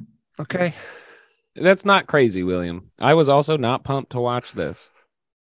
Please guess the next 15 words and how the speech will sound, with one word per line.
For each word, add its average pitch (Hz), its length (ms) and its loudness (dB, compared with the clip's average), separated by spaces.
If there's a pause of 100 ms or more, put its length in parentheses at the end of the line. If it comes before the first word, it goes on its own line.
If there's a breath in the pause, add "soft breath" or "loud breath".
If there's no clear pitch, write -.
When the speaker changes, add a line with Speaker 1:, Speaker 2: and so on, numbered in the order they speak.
Speaker 2:
When 135 160 2
you 165 100 4
say, 170 280 4
"Hey, 160 240 6
you 117 180 0
wanna 139 160 0
watch 147 180 -4
this 123 120 -4
pedophile 151 540 -2
movie?" 165 320 -2
It's 131 220 -4
weird 135 320 0
if 120 80 -4
somebody's 135 300 -6
like, 113 160 -6